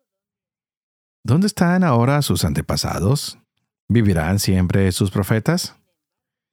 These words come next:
Sin embargo, mis palabras y preceptos encomendados a mis siervos los profetas,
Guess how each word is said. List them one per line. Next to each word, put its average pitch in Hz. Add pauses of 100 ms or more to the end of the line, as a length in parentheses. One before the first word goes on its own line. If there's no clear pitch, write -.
(400)
Sin 165
embargo, 185
mis 185
palabras 156
y 143
preceptos 170
encomendados 135
a 135
mis 120
siervos 135
los 131
profetas, 98